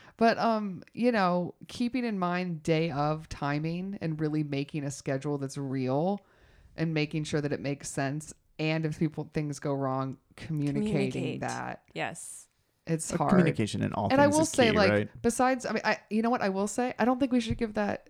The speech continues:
Speaker 1: that onto the bride because a bride probably doesn't have a watch and potentially doesn't even have her phone during whatever shit's going on. That's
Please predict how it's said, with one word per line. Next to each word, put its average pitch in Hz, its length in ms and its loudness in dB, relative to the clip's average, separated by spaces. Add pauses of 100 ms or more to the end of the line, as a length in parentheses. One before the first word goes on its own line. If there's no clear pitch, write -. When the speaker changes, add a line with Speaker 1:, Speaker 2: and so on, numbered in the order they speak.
Speaker 1:
that 185 360 4
onto 180 200 2
the 190 120 -2
bride 175 320 2
because 160 400 -2 (100)
a 165 60 -2
bride 175 340 2
probably 175 240 0
doesn't 175 240 -4
have 160 320 -4
a 165 80 -4
watch 156 580 2 (140)
and 160 80 -8
potentially 160 380 0
doesn't 160 160 2
even 156 140 0
have 151 160 -2
her 151 100 -4
phone 147 420 -2
during 151 180 0
whatever 147 240 -4
shit's 151 280 -4
going 147 280 0
on. 143 380 -2 (400)
That's 226 240 4